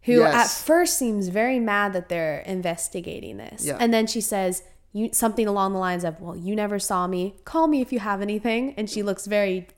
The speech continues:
Speaker 1: very desperate.
Speaker 2: Yeah.
Speaker 1: So this
Speaker 2: is
Speaker 1: is another
Speaker 2: yeah.
Speaker 1: case again of
Speaker 2: Carrying
Speaker 1: her.
Speaker 2: on that theme.
Speaker 1: Yeah. And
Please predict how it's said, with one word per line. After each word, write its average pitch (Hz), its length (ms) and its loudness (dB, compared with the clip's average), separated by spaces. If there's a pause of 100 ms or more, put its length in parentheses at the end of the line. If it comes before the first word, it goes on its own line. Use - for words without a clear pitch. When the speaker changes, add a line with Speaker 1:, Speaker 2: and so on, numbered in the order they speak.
(100)
Speaker 1:
very 226 300 0
desperate. 160 540 -6
Speaker 2:
Yeah. 151 300 -2 (420)
Speaker 1:
So 254 160 6
this 240 180 6
Speaker 2:
is 233 80 -2
Speaker 1:
is 226 60 -2
another 226 320 4
Speaker 2:
yeah. 214 80 0
Speaker 1:
case 190 340 -2
again 185 480 -4
of 190 80 -4
Speaker 2:
Carrying 190 380 2
Speaker 1:
her. - 20 -6
Speaker 2:
on 135 200 -8
that 131 280 -10
theme. 123 380 -14 (180)
Speaker 1:
Yeah. 190 440 -4
And 240 300 2